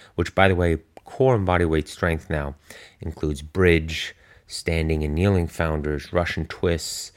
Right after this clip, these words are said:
sit-ups, uh, hand release push-ups. Um, you can do heel touches, air squats.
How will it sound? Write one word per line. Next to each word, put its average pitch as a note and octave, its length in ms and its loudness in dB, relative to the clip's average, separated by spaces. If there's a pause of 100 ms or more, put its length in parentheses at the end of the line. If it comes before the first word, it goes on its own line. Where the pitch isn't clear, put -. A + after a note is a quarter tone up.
(160)
sit-ups, - 840 -2
uh, C2+ 160 -10
hand F#2+ 300 0
release F2+ 260 0
push-ups. - 840 -8 (500)
Um, C#2 420 -12 (380)
you D#2+ 120 -6
can - 160 -10
do D#2 160 -2
heel A2+ 280 0
touches, E2 720 -2 (340)
air G2 180 2
squats. - 580 -4